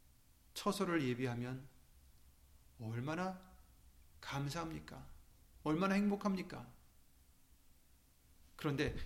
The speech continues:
천국에서 예수님께서 직접 마련하신, 예비하신,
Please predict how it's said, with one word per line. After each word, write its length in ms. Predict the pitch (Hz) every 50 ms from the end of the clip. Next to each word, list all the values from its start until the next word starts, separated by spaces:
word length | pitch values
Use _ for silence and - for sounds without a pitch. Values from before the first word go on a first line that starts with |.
| - -
천국에서 880 | - - - 262 269 262 262 254 214 226 214 - 165 123 - - - - - - - - - - - - - - - - - - - -
예수님께서 920 | - 147 156 180 226 226 - 294 294 294 302 311 302 302 311 - 302 294
직접 500 | 302 - 247 233 - - 285 262 214 190 - - - - - - - - - - - - - - - - - -
마련하신, 640 | 147 151 156 175 180 147 151 139 - - 139 110 - - - - - - - - - - -
예비하신, 720 | 139 151 185 214 196 208 175 175 165 - - 156 123